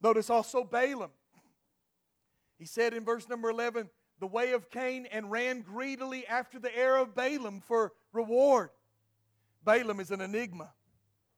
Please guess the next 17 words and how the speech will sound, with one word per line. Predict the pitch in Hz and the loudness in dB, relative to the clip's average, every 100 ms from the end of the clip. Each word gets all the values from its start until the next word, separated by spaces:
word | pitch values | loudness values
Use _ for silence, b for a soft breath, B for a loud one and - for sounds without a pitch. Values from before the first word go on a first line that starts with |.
| _ _ _ b b | _ _ _ b b
Balaam | 220 254 294 214 208 | 2 2 2 -4 -6
is | 202 208 | -8 -8
the | - | -4
lust | 220 233 247 - - - | 0 2 2 0 -16 -10
for | 226 208 | -6 -4
prosperity. | 208 220 - - 240 240 202 - 139 _ _ _ _ _ | 0 0 0 -6 -2 -2 -2 -10 -20 _ _ _ _ _
Balaam | - 247 254 233 | -2 -2 0 -4
is | 202 | -6
an | 226 | -4
enigma | 240 233 | -2 -2
in | 214 | -2
the | 208 | 2
Old | 233 - | 2 2
Testament, | 240 233 214 196 | 2 2 0 -4
a | |
man | 208 247 240 - b b | 0 2 0 -4 b b
who | 254 226 | -6 -6